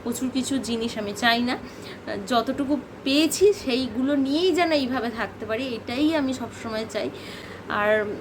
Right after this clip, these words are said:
সত্যি কথা বলতে কি, আহ, স্বরূপের মতো একটা মানুষকে পেয়েছি, আহ, যে আমাকে সবসময় সামলায়। আমি যতবার ভুল করি, আমি যতবার দোষ করি না কেন, যাই করি না কেন, সবেতেই আমাকে বোঝানোর দায়িত্ব,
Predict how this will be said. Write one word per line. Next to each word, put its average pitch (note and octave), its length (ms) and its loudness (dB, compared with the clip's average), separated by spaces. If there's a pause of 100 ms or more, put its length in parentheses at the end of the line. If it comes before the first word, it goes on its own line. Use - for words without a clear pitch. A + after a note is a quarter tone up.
(840)
সত্যি - 560 -2
কথা D4+ 240 8
বলতে D4 420 2
কি, D#4+ 220 -2
আহ, A#3 800 -2
স্বরূপের C4+ 500 2
মতো D4 220 4
একটা C#4+ 180 -4
মানুষকে B3 440 0
পেয়েছি, A#3+ 500 -2
আহ, - 600 -6 (120)
যে C#4 180 8
আমাকে D4+ 300 6
সবসময় C4 440 -4
সামলায়। A#3+ 480 -2 (560)
আমি C#4 320 6
যতবার C#4+ 640 4
ভুল C4 320 -2
করি, B3+ 320 -4 (180)
আমি A#3 180 -6
যতবার A#3 720 0
দোষ A3 160 -2 (140)
করি A#3+ 200 -4
না A#3 140 0
কেন, A3 180 -2 (260)
যাই B3+ 440 4
করি B3+ 200 0
না A#3 160 0
কেন, A#3 180 -2 (580)
সবেতেই C#4+ 420 4
আমাকে C4+ 420 2
বোঝানোর B3 540 0
দায়িত্ব, A#3+ 540 -2